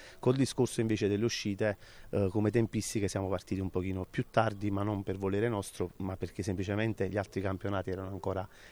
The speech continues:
in piedi. Eh, molte società hanno deciso ne-, diciamo, tardi poi di chiudere, eh, la part-, l'area tecnica, intesa come allenatore e direttore, e quindi, eh, le, i primi colloqui veri sono,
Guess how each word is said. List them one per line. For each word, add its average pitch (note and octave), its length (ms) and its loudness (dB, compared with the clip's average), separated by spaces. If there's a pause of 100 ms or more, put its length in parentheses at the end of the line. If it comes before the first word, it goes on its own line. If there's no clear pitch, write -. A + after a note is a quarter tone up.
in A2+ 160 2
piedi. G#2+ 420 2 (300)
Eh, G2 500 2 (220)
molte A2 340 2
società G2+ 520 0
hanno G2 260 0
deciso G2 380 -2
ne-, F#2+ 420 -4
diciamo, G2+ 400 0
tardi G2 400 4
poi G2 160 2
di F#2+ 80 0
chiudere, G2 440 4 (360)
eh, G2+ 260 4
la F#2 160 4
part-, G#2 240 2
l'area G2+ 240 4
tecnica, G2+ 460 2
intesa G2 320 0
come F#2+ 180 2
allenatore G2 400 0
e F#2+ 60 0
direttore, G#2 440 0
e - 40 -8
quindi, A2 360 4 (340)
eh, G#2 180 4
le, G#2 220 8
i A2 100 2
primi C3 200 6
colloqui A#2+ 460 8
veri B2 220 8
sono, G#2 260 0